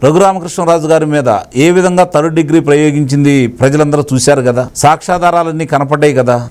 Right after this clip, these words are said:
ఈ రోజు వచ్చి నువ్వు మాట్లాడుతున్నావు, ఇంకా వర్రా రవీందర్ రెడ్డిని వెనకేసుకుంటా వస్తున్నావు.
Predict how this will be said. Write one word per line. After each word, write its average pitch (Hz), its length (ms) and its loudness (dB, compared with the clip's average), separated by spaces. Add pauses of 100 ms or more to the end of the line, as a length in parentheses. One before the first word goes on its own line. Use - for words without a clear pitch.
ఈ 156 140 4
రోజు 190 240 2
వచ్చి 190 200 -2
నువ్వు 175 140 -2
మాట్లాడుతున్నావు, 156 480 0
ఇంకా 151 180 2
వర్రా 156 320 2
రవీందర్ 180 380 -2
రెడ్డిని 160 280 0
వెనకేసుకుంటా 170 540 0
వస్తున్నావు. 123 420 -2